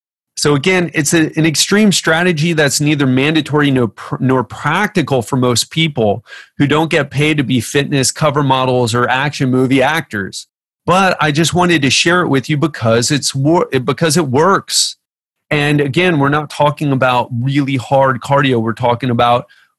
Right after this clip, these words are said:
forty-five minute walk, thirty minute walk, forty-five minute walk twice a day. That could be walking outside. If you're doing that already and it's not giving you results, then getting into the gym and taking up the intensity,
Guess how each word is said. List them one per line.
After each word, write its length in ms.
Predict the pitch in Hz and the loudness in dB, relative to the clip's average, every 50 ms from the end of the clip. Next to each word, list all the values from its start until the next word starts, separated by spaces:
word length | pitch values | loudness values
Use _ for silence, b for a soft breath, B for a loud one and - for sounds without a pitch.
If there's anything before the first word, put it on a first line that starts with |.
| b - | b -8
forty-five 640 | - 131 139 139 131 - - - 131 131 131 127 | -2 0 0 0 0 -2 0 0 0 0 0 0
minute 240 | 135 135 135 135 123 | -2 -2 -2 -2 -2
walk, 420 | 123 135 151 156 147 123 107 - - | 0 2 2 4 4 2 0 -4 -6
thirty 340 | - 123 120 127 131 131 127 | -4 -2 -2 0 0 0 0
minute 260 | 131 135 135 135 131 | 0 0 0 0 0
walk, 400 | 123 127 147 151 143 135 - - | 0 2 2 4 2 2 -2 -6
forty-five 540 | - - 117 120 117 110 - 135 131 127 127 | -10 -6 -4 -4 -4 -2 -2 0 0 0 0
minute 260 | 131 131 127 127 110 | 0 0 -2 -2 -2
walk 360 | 123 143 156 160 139 - - | 0 2 2 4 2 0 -4
twice 380 | - - 117 113 117 117 - - | -6 -4 -2 0 0 0 -2 -2
a 60 | 127 | 0
day. 400 | 127 143 156 160 143 107 107 - _ _ _ _ _ _ _ _ - | 0 2 2 2 2 0 -2 -6 _ _ _ _ _ _ _ _ -4
That 120 | 117 110 | -2 -2
could 120 | - 139 120 | -2 -2 0
be 100 | 123 123 | 0 0
walking 460 | 117 117 131 135 139 139 - 131 127 | 2 2 2 2 0 0 -2 -2 -2
outside. 800 | 120 117 113 - - 147 143 151 165 175 175 175 170 151 165 - | -2 -2 -4 -2 -2 0 0 0 0 0 0 0 -2 -2 -4 -6
If 240 | - 127 117 - - | -6 -6 -6 -6 -4
you're 140 | 123 120 113 | -4 -4 -2
doing 280 | 110 131 127 127 131 147 | 0 0 0 0 0 0
that 180 | 156 160 170 | 0 2 2
already 400 | 165 160 156 160 156 156 156 156 | 2 2 2 2 2 2 2 2
and 100 | 151 143 | 2 0
it's 160 | 131 - - 143 | 0 -2 -2 -2
not 160 | 139 135 139 | -2 -2 -2
giving 240 | 123 131 120 127 120 | -2 -2 -2 0 0
you 100 | 113 104 | 0 0
results, 600 | 110 107 - - 151 156 156 156 147 - - - | 0 -2 0 2 2 2 2 2 0 -2 -4 -4
then 160 | 127 120 110 | -4 -4 -2
getting 260 | 113 135 131 131 135 | 0 0 0 0 0
into 240 | 135 131 110 139 127 | 0 -2 -2 -2 -4
the 80 | 117 | -4
gym 480 | 107 104 110 127 131 143 147 151 151 143 | -4 -2 -2 0 0 2 2 0 0 0
and 160 | 120 120 117 | -2 -4 -4
taking 300 | - - 135 110 - 127 | -6 -6 -6 -4 -4 -4
up 160 | 120 113 - | -4 -4 -4
the 100 | - 117 | -4 -4
intensity, 680 | 107 110 - - 143 143 135 - 120 117 120 117 117 | -4 -4 -2 -2 -2 -2 -2 -2 -2 0 0 0 -2